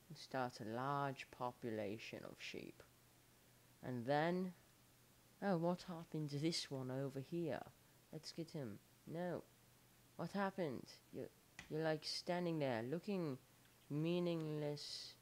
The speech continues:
off into the distance. Follow me. Yes,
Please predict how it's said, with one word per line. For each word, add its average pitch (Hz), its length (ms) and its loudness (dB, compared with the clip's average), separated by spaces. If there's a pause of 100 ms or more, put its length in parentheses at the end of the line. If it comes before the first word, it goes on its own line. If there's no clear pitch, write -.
(1120)
off 135 260 -2
into 143 260 -6
the 127 80 -8
distance. - 540 -6 (120)
Follow 196 280 0
me. 156 380 0 (220)
Yes, 135 480 -2